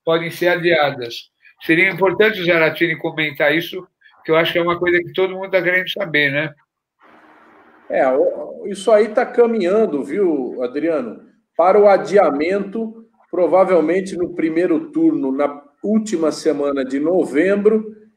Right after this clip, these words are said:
Speaker 2: e o segundo turno na segunda semana de dezembro, ou seja, com três semanas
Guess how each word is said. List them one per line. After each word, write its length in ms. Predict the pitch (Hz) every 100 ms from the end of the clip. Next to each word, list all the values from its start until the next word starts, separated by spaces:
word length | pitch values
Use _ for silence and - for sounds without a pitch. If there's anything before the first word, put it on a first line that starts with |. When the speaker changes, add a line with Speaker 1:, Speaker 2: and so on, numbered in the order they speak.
| _
Speaker 2:
e 260 | - 185 196
o 80 | 196
segundo 640 | - 208 165 185 196 196
turno 360 | 302 180 190 190
na 300 | 175 185 175
segunda 720 | - - 175 127 175 202 196
semana 600 | - 180 143 143 175 180
de 140 | 165 175
dezembro, 720 | 196 175 131 139 127 107 107
ou 80 | 123
seja, 400 | - 165 160 175
com 260 | - 185 -
três 360 | 180 202 190
semanas 680 | 196 151 143 165 180 180